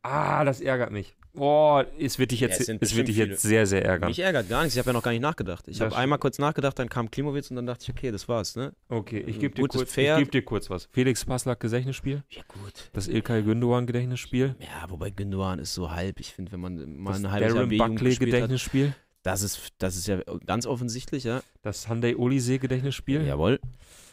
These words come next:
Speaker 1: <laughs> Das Darren Bu-, Darren Buckley hatte ich gerade, ne?
Speaker 2: Hatten wir.
Speaker 1: Äh, das Giovanni Federico Gedächtnisspiel.
Speaker 2: Mhm.
Speaker 1: Ähm, und ich glaube, was anderes kam noch nicht.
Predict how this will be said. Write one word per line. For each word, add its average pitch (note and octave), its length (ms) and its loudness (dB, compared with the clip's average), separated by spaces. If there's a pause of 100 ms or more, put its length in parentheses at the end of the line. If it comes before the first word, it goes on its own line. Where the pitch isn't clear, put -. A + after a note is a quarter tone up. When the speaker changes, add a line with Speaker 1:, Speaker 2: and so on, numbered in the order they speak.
(140)
Speaker 1:
<laughs> C3+ 120 -2 (560)
Das G#2 200 -8
Darren A#2+ 380 2
Bu-, - 60 -6 (280)
Darren A#2+ 240 2
Buckley B2+ 280 -4
hatte A#2+ 120 -6
ich - 80 -10
gerade, F2+ 160 -8
ne? A2+ 220 -6
Speaker 2:
Hatten E2+ 220 -4
wir. A2+ 400 2
Speaker 1:
Äh, - 80 -6
das A2 300 -2
Giovanni A#2 380 0
Federico B2 580 -2
Gedächtnisspiel. C#3 840 0 (140)
Speaker 2:
Mhm. G2+ 440 0 (680)
Speaker 1:
Ähm, A#2 840 -2 (120)
und A#2+ 460 -6 (360)
ich - 300 -12
glaube, D3+ 440 -8
was B2+ 220 -14
anderes B2+ 380 -10
kam F#2+ 240 -14
noch - 160 -20
nicht. - 240 -20